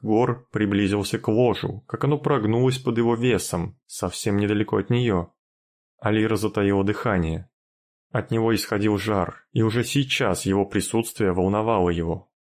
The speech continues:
К тому же он, наверное, разделся целиком, в панике подумала Алира и невольно вдохнула глубже.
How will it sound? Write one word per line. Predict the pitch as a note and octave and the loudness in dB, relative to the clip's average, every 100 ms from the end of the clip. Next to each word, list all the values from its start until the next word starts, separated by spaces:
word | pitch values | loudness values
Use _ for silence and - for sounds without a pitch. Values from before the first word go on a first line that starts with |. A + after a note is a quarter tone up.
| _ | _
К | - | -8
тому | G#2+ G#2 D3 | -2 2 2
же | A2+ F2 - - | 2 -2 -4 0
он, | A#2+ | 2
наверное, | B2+ A2+ A#2 C3+ C3 | 2 2 2 2 2
разделся | A#2+ G2+ A2+ A#2 B2 | 0 0 0 0 -4
целиком, | - B2+ D3 F3 D#3 F#2 - | -2 0 2 2 2 2 -4
в | - | -8
панике | - G2 F2+ - | -2 0 0 -2
подумала | - G2 G#2 F#2+ F#2+ | -4 0 2 2 2
Алира | F2+ C3+ D3 G2 - | 2 2 2 -2 -4
и | B2 | 0
невольно | B2+ A2 G#2+ A2 | 0 2 2 0
вдохнула | A2 G#2+ - G#2 G2+ | -2 -4 -2 0 2
глубже. | A2+ B2 G2+ F#2 F2+ | 2 2 2 -2 -8